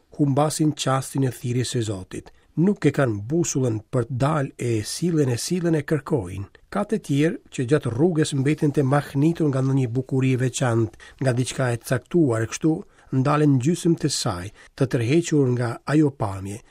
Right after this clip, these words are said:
nga ajo ide, nga ai propozim, nga ai pesazh e kështu me radhë, e ndalen aty.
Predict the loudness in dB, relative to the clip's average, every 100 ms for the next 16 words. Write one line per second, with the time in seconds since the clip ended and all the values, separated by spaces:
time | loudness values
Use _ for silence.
0 | _ -4 -2 -2 -4 -4 2 2 2 -2
1 | -2 0 0 -2 -12 _ -2 0 2 2
2 | 0 -2 -2 -2 0 0 0 -6 _ -6
3 | -4 -6 -2 -2 -2 -4 -4 -8 -8 -10
4 | -8 -8 -6 -4 -4 -6 -8 -12 _ -2
5 | -2 -4 _ -2 0 2 0 -4 -4 -10